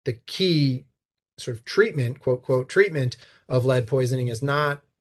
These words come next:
treating the kids after they become exposed. It's treating the homes before the kids are living there to be exposed in the first place. And so I think that's why part of my job is to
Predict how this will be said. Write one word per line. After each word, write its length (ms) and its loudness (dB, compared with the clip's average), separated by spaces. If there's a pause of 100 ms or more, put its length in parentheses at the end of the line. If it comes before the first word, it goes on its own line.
(160)
treating 300 2
the 80 0
kids 280 4
after 280 2
they 120 2
become 320 -4
exposed. 600 -2
It's 320 -6 (200)
treating 300 0
the 80 0
homes 460 4 (260)
before 300 2
the 80 6
kids 260 0
are 80 -2
living 280 0
there 180 -2
to 120 -10
be 140 -4
exposed 380 -4
in 80 -6
the 60 -6
first 260 -4
place. 280 -12 (300)
And 180 -4
so 180 -2
I 120 -2
think 220 -2
that's 300 -4
why 400 -2 (340)
part 200 4
of 120 -2
my 200 0
job 340 0
is 180 -6
to 340 -4